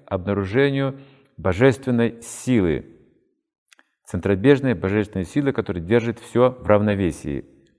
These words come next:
и на которую мы всегда можем опираться, чтобы не терять это равновесие. Начинается первый шаг познания Бога — это Вишварупа, вселенская форма,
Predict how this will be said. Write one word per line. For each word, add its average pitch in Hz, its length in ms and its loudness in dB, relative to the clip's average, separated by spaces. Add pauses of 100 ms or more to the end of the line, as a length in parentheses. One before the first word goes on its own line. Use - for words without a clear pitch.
(540)
и 135 120 4
на 117 140 4
которую 117 300 2
мы 107 60 2
всегда 120 360 2
можем 113 300 0
опираться, 117 520 2
чтобы 98 240 -8
не 90 120 -2
терять 113 340 -2
это 101 180 -6
равновесие. 82 560 -4
Начинается 87 800 -4 (840)
первый 110 160 4
шаг - 240 2
познания 107 420 2
Бога — 143 260 2
это 123 280 2
Вишварупа, 113 840 0 (1160)
вселенская 78 500 -6
форма, - 420 -14